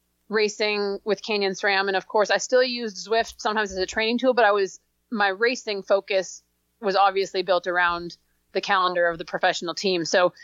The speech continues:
it just wasn't something that I looked to. So it was really just within the past year or so, I guess, that I, um, you know, they started this, having these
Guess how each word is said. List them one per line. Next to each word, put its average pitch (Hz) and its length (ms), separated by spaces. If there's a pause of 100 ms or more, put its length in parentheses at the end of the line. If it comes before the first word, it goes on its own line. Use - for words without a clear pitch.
(200)
it 208 100
just 220 200
wasn't 208 240
something 196 240
that 175 120
I 170 60
looked 220 280
to. 180 180
So 190 340 (340)
it 226 120
was 214 160
really 311 380
just 214 340 (340)
within 233 640
the 196 80
past - 800 (880)
year 269 420
or 220 60
so, 196 180
I 185 100
guess, 185 280
that 190 180
I, 185 560
um, 175 420 (800)
you 208 120
know, 214 100
they 202 100
started 226 520
this, 202 380
having 202 440
these 185 500